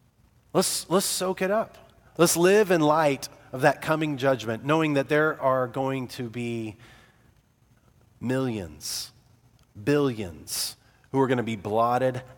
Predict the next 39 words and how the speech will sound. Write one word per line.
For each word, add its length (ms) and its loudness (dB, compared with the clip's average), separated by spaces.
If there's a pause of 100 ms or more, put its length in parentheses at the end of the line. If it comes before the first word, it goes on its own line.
out 480 -4
of 120 -10
the 100 -6
Lord's 540 -6
sight 460 -10 (540)
on 140 -4
that 180 -6
day. 260 -12 (880)
May 200 0
that 280 2
number 360 -2
be 260 -8
less 520 -4
because 360 -8
we've 260 -6
been 140 -6
intentional 600 -8
to 140 -14
know 260 -2
that 160 -8
we've 340 -2
been 340 -4 (400)
made 240 -2
one 260 -2
of 140 -4
his, 540 -6 (380)
and 160 -10
we 160 0
live 200 0
in 80 -4
light 300 0
of 140 -8
that 200 -6
and 140 -12
hoping 360 -10
to 140 -10
make, 320 -12 (600)
make 200 -4
others 560 -2